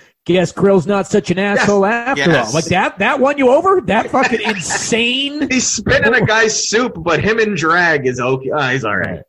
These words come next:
Speaker 2: He's all right. Did anybody, and, and just to add to how dumb the sailors are on this ship, who, would anybody in the world think that,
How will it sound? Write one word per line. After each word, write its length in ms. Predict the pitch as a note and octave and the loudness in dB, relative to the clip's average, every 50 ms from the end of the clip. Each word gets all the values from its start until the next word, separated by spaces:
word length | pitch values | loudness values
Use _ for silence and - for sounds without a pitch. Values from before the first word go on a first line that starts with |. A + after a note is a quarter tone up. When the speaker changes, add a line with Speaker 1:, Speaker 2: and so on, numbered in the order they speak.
| _ | _
Speaker 2:
He's 180 | C3 C3 A#2+ G2+ | -4 -4 -2 0
all 140 | A2 G2 F#2 | -2 -2 -2
right. 160 | F2+ F#2 - - _ _ _ _ _ _ _ _ _ _ _ _ _ _ _ _ - - - - | -4 -6 -10 -14 _ _ _ _ _ _ _ _ _ _ _ _ _ _ _ _ -20 -18 -6 -2
Did 260 | F3+ G3+ - - - G#3 | 0 0 0 -2 -2 -2
anybody, 560 | A#3+ D4 C#4 B3 F#3+ D#3 C3+ A2 F2+ E2 E2 - - _ _ - | -2 -2 -4 -4 -2 -2 -2 -2 -2 -4 -6 -10 -16 _ _ -2
and, 180 | E3 F3+ F3+ F3+ | -2 -2 -2 -2
and 100 | F#3+ G3+ | -4 -2
just 240 | F3 A3+ C4+ C4 - | 0 0 -2 -2 -4
to 80 | - - D#3 | -6 -4 -2
add 240 | E3+ F3+ F3 D#3 | 0 0 0 -2
to 80 | C#3+ C#3+ | -2 -4
how 160 | C3+ D3 C#3 | -2 -2 -4
dumb 420 | C3+ B2 G#2 C3+ C3 C3 C3 C3 B2 | -4 -4 -4 -2 -2 -2 -2 -2 -4
the 80 | A2+ | -6
sailors 480 | - - C3 B2 A#2+ B2 A#2+ A2 G2 G2+ | -4 -4 -2 -2 0 0 -2 -2 -2 -2
are 280 | G2 F#2+ F#2 F#2 F2+ - - | -4 -2 -4 -4 -6 -6 -6
on 260 | G2 F#2+ G2 F#2+ F#2+ | -6 -6 -6 -4 -4
this 200 | F#2+ F#2+ - - | -4 -6 -6 -6
ship, 260 | - - G2+ F2+ F2+ - - _ _ _ _ _ _ _ _ _ _ _ _ | -6 -6 -6 -6 -8 -10 -16 _ _ _ _ _ _ _ _ _ _ _ _
who, 340 | D#3+ C3+ A3 D#4 D#4+ D#4+ - G3 | -4 0 0 0 0 0 -2 -2
would 200 | F#3 G3 A3 - G#3 G3+ | 0 0 0 0 -2 -2
anybody 460 | A3 B3 D4 D#4 C4 C4+ C#4 C#4 B3 | -4 -4 -4 -2 -2 -2 -2 -2 -2
in 100 | A3 G3 | -2 -2
the 60 | F3+ | -2
world 400 | D3+ C#3+ D#3 D#3+ E3 F3 D#3 - | 0 0 2 2 0 0 -2 -4
think 240 | - D#3+ D#3+ D3 D#3 | -4 -4 -4 -4 -4
that, 160 | C#3+ B2 B2 | -4 -6 -6